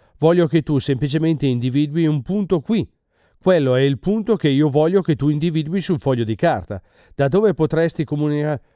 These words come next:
"Beh, ma è assurdo questo. È un insulto, è un'invalidazione. Mi stai dicendo che non ho eseguito il comando di auditing."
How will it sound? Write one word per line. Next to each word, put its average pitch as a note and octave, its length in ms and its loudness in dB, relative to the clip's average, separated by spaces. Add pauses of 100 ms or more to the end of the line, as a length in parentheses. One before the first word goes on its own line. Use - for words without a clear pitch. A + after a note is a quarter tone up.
(160)
"Beh, B2 840 0
ma A#2+ 160 -4
è C#3+ 40 0
assurdo D3 540 0
questo. G#2+ 520 -6 (200)
È F3+ 100 2
un F#3+ 200 2
insulto, D3 720 -2 (160)
è - 100 -2
un'invalidazione. G3 1200 0 (400)
Mi E3 100 2
stai G3+ 200 0
dicendo A3 520 0
che E3 100 -2
non D#3+ 160 0
ho F3+ 80 2
eseguito F3+ 360 0
il D#3+ 80 -2
comando E3+ 340 0
di D3 120 -2
auditing." A2+ 760 -2